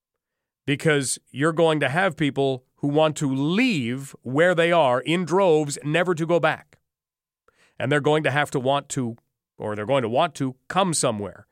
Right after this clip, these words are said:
And this is always going to be an attractive spot, 'cause we have the room. But we don't necessarily. Yes, we have the space, but we don't ask people to come to Canada and be pioneers. Yeah, if you want to put together a log cabin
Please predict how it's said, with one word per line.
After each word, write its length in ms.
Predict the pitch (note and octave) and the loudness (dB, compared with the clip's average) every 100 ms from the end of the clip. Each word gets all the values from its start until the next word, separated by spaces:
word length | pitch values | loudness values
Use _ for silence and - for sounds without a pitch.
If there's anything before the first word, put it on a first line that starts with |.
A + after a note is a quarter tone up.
| _ _ _ | _ _ _
And 160 | A#2 B2 | -4 0
this 280 | E3+ - | 0 -2
is 180 | - C3+ | -4 -6
always 480 | - D#3 D#3+ C3 B2 | 0 0 0 -2 -2
going 220 | C#3+ B2+ | -2 -2
to 60 | A#2 | -2
be 320 | A#2+ C#3+ G#2+ | -2 -2 -4
an 120 | - | -4
attractive 560 | A#2+ - A2+ - - G#2 | -6 -6 -10 -10 -14 -12
spot, 480 | - - E3+ - _ _ _ - | -6 -4 -4 -6 _ _ _ -2
'cause 180 | D#3+ | -2
we 160 | C#3 D3+ | 0 0
have 160 | D3+ D3 | 0 0
the 100 | D#3 | 0
room. 320 | F#3 B2 - _ _ _ _ _ _ | 0 -2 -8 _ _ _ _ _ _
But 140 | - D#3 | -2 0
we 140 | E3+ | 2
don't 280 | C#3 F#3+ E3+ | 4 4 4
necessarily. 680 | D#3 D3+ C#3+ G3 E3 - A#2 | -2 -2 0 2 2 -2 -2
Yes, 240 | E3 F3 | 0 2
we 100 | D3+ | 0
have 140 | C#3+ | -2
the 80 | A2 | -2
space, 760 | - - - B3 - - - - _ _ _ _ | -4 -2 0 0 -2 -8 -8 -10 _ _ _ _
but 320 | - C3+ C3+ - _ | -2 0 0 -2 _
we 260 | _ G#2+ D#3+ | _ -2 2
don't 260 | F3+ D#3 - _ _ _ _ | 4 2 -4 _ _ _ _
ask 280 | C#3+ E3 - | 0 0 0
people 240 | E3 D3 | -2 -2
to 60 | C3 | -2
come 200 | D#3 C#3+ | 0 -2
to 60 | A#2+ | 0
Canada 440 | D#3 D3+ C#3 A#2+ - | 0 2 0 -2 -2
and 340 | C#3 C3 B2 | -2 -2 -2
be 160 | C3 C3 | -4 -4
pioneers. 720 | - D3 C3 D3 E3 B2+ - - - | -2 0 0 0 0 -2 -6 -16 -2
Yeah, 180 | A3 A3 | 2 4
if 260 | F#3 E3 | 4 0
you 120 | G3 | 0
want 160 | C4+ B3+ | 2 4
to 60 | G#3+ | 2
put 160 | G#3+ | 0
together 320 | F3+ F#3+ G3+ F3+ | 0 0 2 2
a 80 | |
log 340 | D3+ E3+ F#3 D#3+ | 2 2 2 -2
cabin 460 | E3 F3 G3+ A3+ | 0 2 2 -2